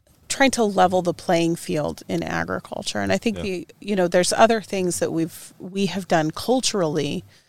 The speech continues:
Speaker 1: that have, um, sort of permeated, uh, how lawmakers talk about ag.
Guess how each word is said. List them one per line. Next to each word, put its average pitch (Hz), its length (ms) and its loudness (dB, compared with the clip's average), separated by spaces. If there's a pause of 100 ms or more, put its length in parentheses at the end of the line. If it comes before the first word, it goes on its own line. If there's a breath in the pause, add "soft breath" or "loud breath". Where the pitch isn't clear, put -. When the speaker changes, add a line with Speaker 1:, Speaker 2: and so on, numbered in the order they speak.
(100)
Speaker 1:
that 202 180 8 (200)
have, 160 440 4 (400)
um, 165 180 -2
sort - 200 -2
of - 80 -20
permeated, 165 800 0 (180)
uh, 160 280 0
how 175 520 6 (400 soft breath)
lawmakers 185 560 4
talk - 320 -4
about 165 240 -2
ag. - 380 -2